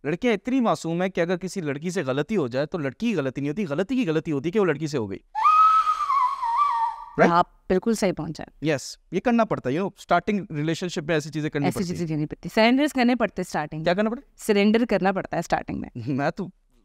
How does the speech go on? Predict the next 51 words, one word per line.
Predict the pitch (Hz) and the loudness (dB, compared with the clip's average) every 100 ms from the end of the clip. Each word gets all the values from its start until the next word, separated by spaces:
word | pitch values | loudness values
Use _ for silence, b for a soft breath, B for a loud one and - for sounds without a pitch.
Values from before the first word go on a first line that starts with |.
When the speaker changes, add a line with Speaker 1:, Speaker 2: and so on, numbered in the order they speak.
| _ _ - | _ _ -6
Speaker 1:
होल | 135 175 139 | 0 0 4
लाइफ | 190 233 | 4 4
सरेंडर | 202 185 190 208 | 2 4 8 8
कर | - | 6
सकता | - 170 - | 2 2 4
हूँ। | 226 320 294 - - - | 4 2 -4 -12 -14 -4
uh, | 147 160 196 | -2 -2 -6
it | - | -8
depends | 147 165 233 254 233 | -10 -4 0 2 2
on | 214 | 2
the | 190 | 0
other | 180 | 2
person, | 175 - 117 104 - | 0 -2 -8 -6 0
ठीक | 247 | 2
है? | 190 - _ _ _ - | 2 -2 _ _ _ 0
आप | 202 247 | 2 2
खाना | - 208 214 | 0 2 4
बहुत | 165 | 2
अच्छा | - | 0
बनाती | 143 127 - 104 | -4 -4 -6 -10
हैं। | 73 | -12
Speaker 2:
बिल्कुल | - 175 - 165 | -2 2 4 6
भी | 160 | 8
नहीं। | 151 - - - - - _ _ _ - | 8 6 -8 -14 -14 -14 _ _ _ -6
Speaker 1:
मैं | 143 165 | 0 0
कुक | 151 - | 0 -4
कर | 107 | -6
लूँगा। | 62 67 - _ _ _ _ _ _ _ _ - | -6 -10 -16 _ _ _ _ _ _ _ _ -8
सफाइयाँ | - 170 185 | 0 2 4
बहुत | 180 160 | 2 0
अच्छी | 151 | -2
कर | 135 | -2
लेती | 120 104 | -4 -6
हैं। | 95 - _ - - - | -12 -14 _ -20 -12 4
Speaker 2:
हाँ। | 180 - - - - - 156 | 4 4 -8 -20 -20 -10 -2
Speaker 1:
ये | 160 | -2
तो | 127 | -2
चलें, | 143 143 | -2 -2
मतलब | 147 185 180 | -2 -4 -2
कि | 214 | -6
नॉर्मल | - - 262 254 | -6 -2 2 2
वो, | 208 165 | 2 2
ज़्यादा | 151 175 139 | 2 2 0
नहीं, | 123 190 | -2 -4
Speaker 2:
हाँ | 170 | -4
जी। | 139 131 | -2 -2
Speaker 1:
ठीक | - | -4
है। | - _ _ _ - | -10 _ _ _ 0
Uh, | 120 - _ 151 | 0 0 _ 2
out | 196 262 | 2 2
of | 247 | -2